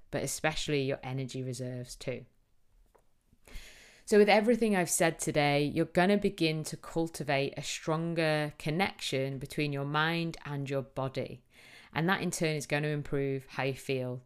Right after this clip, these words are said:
day to day in your life. So the first step is to listen to the cues your body sends you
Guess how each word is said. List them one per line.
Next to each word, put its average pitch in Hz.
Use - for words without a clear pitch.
day 202
to 202
day 139
in 143
your 131
life. 127
So 202
the 202
first 214
step 175
is 147
to -
listen 185
to 160
the 156
cues 151
your 143
body 135
sends 190
you 175